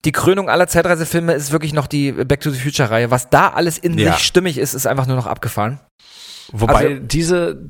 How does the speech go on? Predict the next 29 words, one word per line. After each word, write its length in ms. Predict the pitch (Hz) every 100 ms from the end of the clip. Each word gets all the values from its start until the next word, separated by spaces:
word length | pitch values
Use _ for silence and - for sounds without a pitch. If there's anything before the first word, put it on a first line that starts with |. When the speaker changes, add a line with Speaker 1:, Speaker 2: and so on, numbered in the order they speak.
| -
Speaker 2:
diese 440 | 143 151 165 156
Thematik 540 | 143 139 127 131 151 127
eine 240 | 127 127
neue 320 | 113 131 131
Betrachtungsweise 880 | 120 - - 147 135 123 - 87 82
hatte, 180 | 85 90
die 140 | 95
ich 80 | 101
sehr 100 | 120
gut 180 | 113 -
fand. 400 | 98 95 117 -
Äh, 280 | 98 95 95
die 160 | 104
ist 180 | 104 -
ja 160 | 104 87
dann 160 | 87
wahrscheinlich 320 | 82 - 92 90
identisch 360 | 90 98 -
mit 100 | 92
dem 80 | 82
Buch, 300 | 104 104 -
wie 120 | - 80
ich 80 |
sie 80 | -
in 80 | 92
der 80 | 87
Serie 260 | 95 113
gesehen 280 | 85 82 87
habe. 280 | 85 95 127